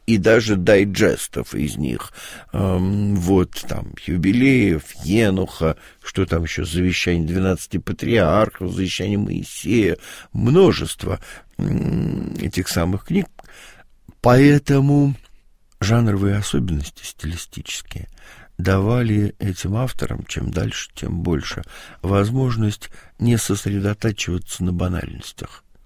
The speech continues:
Да, а формулировать, выражать, описывать то, что, э, для них было по-настоящему важно.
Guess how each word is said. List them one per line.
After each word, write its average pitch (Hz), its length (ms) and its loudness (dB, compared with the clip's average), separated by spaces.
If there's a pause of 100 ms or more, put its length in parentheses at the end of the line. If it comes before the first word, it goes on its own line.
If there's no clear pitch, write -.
(640)
Да, 110 280 0
а 82 140 -4
формулировать, 95 1080 0 (320)
выражать, 87 800 -4
описывать - 800 -4
то, - 180 -6
что, - 340 -6 (340)
э, 76 300 -2
для 82 240 -2
них 85 240 -2
было 73 340 0 (240)
по-настоящему 73 1120 -2
важно. - 500 -8